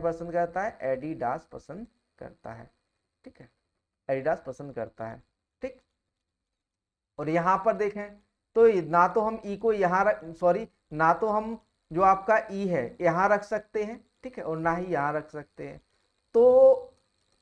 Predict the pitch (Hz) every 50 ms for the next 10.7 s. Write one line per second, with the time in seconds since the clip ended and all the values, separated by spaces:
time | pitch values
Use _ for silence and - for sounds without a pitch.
0 | _ _ _ - 196 202 196 202 226 226 262 269 247 233 208 185 180 185 202 208
1 | 196 180 180 180 185 202 190 202 208 220 208 - - 165 156 160 170 170 175 170
2 | 170 170 165 165 190 185 185 202 190 190 190 190 202 190 190 190 190 - 180 185
3 | 190 196 202 190 185 185 190 180 185 _ - 202 202 190 156 - _ _ _ _
4 | - 165 135 151 160 160 185 190 190 190 - 190 180 185 185 175 190 180 170 175
5 | 180 175 - _ _ - 156 170 170 165 165 165 - 196 - - 160 151 151 156
6 | 175 180 180 - 160 143 143 175 190 160 131 135 139 135 131 123 113 107 - 107
7 | 107 110 104 104 104 _ _ _ _ - - 160 165 165 165 170 175 170 170 190
8 | 180 185 180 - - 151 139 160 180 170 151 151 147 139 160 175 175 170 170 170
9 | - 196 190 190 170 143 - _ _ _ - 190 - - - - 185 202 220 202
10 | 185 156 151 147 165 175 156 131 127 123 123 139 175 180